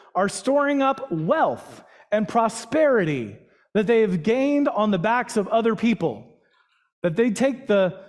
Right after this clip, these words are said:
the money and the prosperity that they've gained by oppression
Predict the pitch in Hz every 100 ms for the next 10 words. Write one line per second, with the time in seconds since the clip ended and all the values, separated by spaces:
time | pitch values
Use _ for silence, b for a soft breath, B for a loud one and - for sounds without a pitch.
0 | B _ 156 175 262 269 262 226 147 -
1 | 185 - 254 269 247 196 151 202 202 165
2 | 165 220 269 254 240 240 214 - 233 -
3 | 202 202